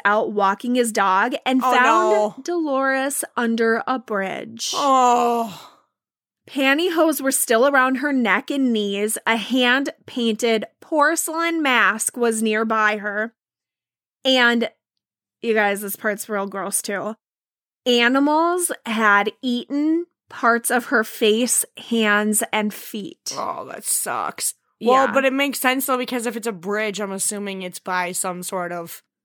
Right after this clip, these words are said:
Speaker 1: Like,
Speaker 2: water
Speaker 1: park or something?
Speaker 2: or,
Speaker 1: Yeah.
Speaker 2: like, water source, and
Speaker 1: Yeah.
Speaker 2: that's gonna bring the animals in.
Speaker 1: Absolutely. It was a,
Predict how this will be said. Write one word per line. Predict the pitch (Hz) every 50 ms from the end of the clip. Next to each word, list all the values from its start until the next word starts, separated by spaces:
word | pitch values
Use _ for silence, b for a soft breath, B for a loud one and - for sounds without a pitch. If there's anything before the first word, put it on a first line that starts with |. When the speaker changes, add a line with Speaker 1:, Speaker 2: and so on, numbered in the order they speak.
| _ _ -
Speaker 1:
Like, | 226 208 - _ _ _ - -
Speaker 2:
water | - 190 196 196 190 180 190 190
Speaker 1:
park | 208 202 202 226 - 208 208 - -
or | - 262 247
something? | - 269 254 262 247 - 285 285 262
Speaker 2:
or, | 202
Speaker 1:
Yeah. | 208 233 277 240 175
Speaker 2:
like, | - -
water | 196 190 190 190 190 208
source, | 202 - 226 214 208 202 214 214 - -
and | 226 196 202
Speaker 1:
Yeah. | 233 - 247 226 202 208
Speaker 2:
that's | 220 214
gonna | 240 220 202 202 202 196
bring | 185 185 202 208 202 196
the | 196 190 175
animals | 123 180 196 196 208 208 202 196 196 196 190 190 190 180 165
in. | 196 190 185 180 180 180 175 180 185
Speaker 1:
Absolutely. | 180 185 - 370 381 - 453 453 466 466 392 233 226 208
It | 208
was | 202 214 - 277
a, | 269 262 247